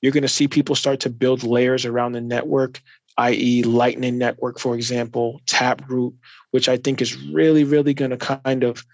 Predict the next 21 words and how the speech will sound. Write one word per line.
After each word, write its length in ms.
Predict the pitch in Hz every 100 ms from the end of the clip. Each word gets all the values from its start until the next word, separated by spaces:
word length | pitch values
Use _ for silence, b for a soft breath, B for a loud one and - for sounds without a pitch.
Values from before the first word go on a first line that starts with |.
| b
stifle 580 | - - 139 139 - 131
that 180 | 127 120
whole 260 | - 131
centralization 800 | 120 135 127 127 120 123 123 143
conversation 760 | 135 135 117 - 127 127 170 180 - B B B
because 300 | 135 - 123
you're 80 | 131
gonna 160 | 131
have 160 | 123 127
Schnorr 380 | - - 139 131
contracts, 600 | 131 123 - 120 120 -
you're 80 | 127
gonna 120 | 123
have 240 | 123 120
digital 320 | 135 131 131
signatures, 680 | 123 143 131 123 - 120 - B B B B
you're 120 | 127
gonna 140 | 123
have 140 | 123 131
smart 380 | - 143 139 -
contracts 680 | 131 127 - 120 110 -